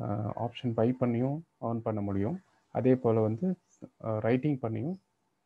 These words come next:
நம்ம earn, அ, சம்பாதிக்க முடியும். ஓகே, மார்க்கெட்டோட கண்டிஷனுக்கு தகுந்தாற் போல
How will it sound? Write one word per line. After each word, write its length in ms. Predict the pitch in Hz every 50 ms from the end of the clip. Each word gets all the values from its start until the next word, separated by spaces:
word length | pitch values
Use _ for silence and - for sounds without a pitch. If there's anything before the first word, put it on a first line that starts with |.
| _
நம்ம 320 | - 104 101 104 143 180 190 - _ _ _ _ _ _ _ _ -
earn, 240 | - 110 - 110 110 _ - -
அ, 300 | 113 117 110 104 104 - 107
சம்பாதிக்க 480 | - - 113 110 113 107 101 - -
முடியும். 340 | 95 92 87 - 101 104 107 - _ _ _ _ _ _ _ _ _ _ _ _ _ - 107
ஓகே, 80 | - -
மார்க்கெட்டோட 680 | 107 107 110 110 110 117 - - 139 139 135 127 127
கண்டிஷனுக்கு 580 | 123 - 110 120 123 139 135 - 147 127 123 113
தகுந்தாற் 340 | - 107 107 104 104 104 104
போல 220 | 104 113 156 170